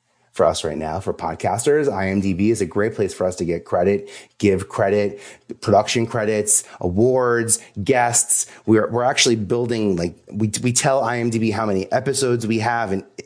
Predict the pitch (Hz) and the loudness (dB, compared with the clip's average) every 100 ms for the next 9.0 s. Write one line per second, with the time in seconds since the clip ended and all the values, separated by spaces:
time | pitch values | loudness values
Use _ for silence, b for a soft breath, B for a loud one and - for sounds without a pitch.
0 | - B B 107 107 120 135 143 131 110 | -18 B B -2 2 2 2 2 0 0
1 | 113 107 107 104 101 92 - 92 92 85 | 0 0 0 0 0 0 0 -2 0 -2
2 | 92 92 95 92 92 - 110 117 110 131 | 0 0 2 2 0 0 2 2 2 0
3 | 127 123 123 127 123 B B - 123 127 | 0 0 0 -2 -8 B B -2 2 4
4 | 131 113 117 123 120 117 117 113 B 104 | 2 2 0 2 4 4 2 -2 B 0
5 | 113 110 120 110 95 113 123 123 123 127 | 0 2 2 2 0 0 0 -2 -4 -4
6 | 123 110 107 107 101 - 127 - _ _ | -2 -2 -2 -4 -6 -8 -8 -8 _ _
7 | - 143 135 135 131 120 131 120 117 117 | 0 4 8 8 6 2 0 0 0 2
8 | 127 123 120 110 123 127 139 110 110 110 | 2 2 2 0 0 0 0 0 0 -4